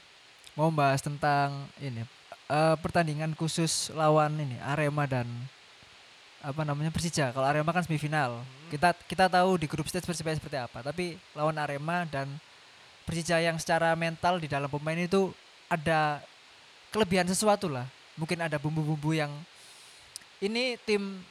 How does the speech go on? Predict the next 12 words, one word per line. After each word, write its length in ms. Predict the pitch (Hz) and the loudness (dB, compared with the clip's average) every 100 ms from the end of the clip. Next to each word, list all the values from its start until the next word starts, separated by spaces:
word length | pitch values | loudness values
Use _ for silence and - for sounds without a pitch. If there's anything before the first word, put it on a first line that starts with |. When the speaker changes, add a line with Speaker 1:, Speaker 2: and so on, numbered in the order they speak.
| - - | -20 -20
Speaker 1:
kalau 160 | - 151 | -4 -2
Persija, 520 | 156 160 170 156 123 | -2 -2 0 0 -2
ini 120 | 139 190 | -6 -6
tim 120 | 196 | -4
rival 540 | 180 - 175 170 165 - | -2 2 2 2 -2 -8
Perserikatan, 760 | 151 151 156 143 160 147 135 | -10 -8 -6 -4 -2 -2 -2
tim 140 | 127 143 | -8 -8
Arema 580 | 135 147 151 165 160 170 208 - - | -4 -4 -2 -2 -2 -6 -14 -20 -10
Jawa 180 | 135 | -8
Timur 320 | 135 143 165 151 | -6 -2 2 2
seperti 400 | 139 135 123 127 | 0 -8 -10 -14
itu. 200 | - 123 | -14 -14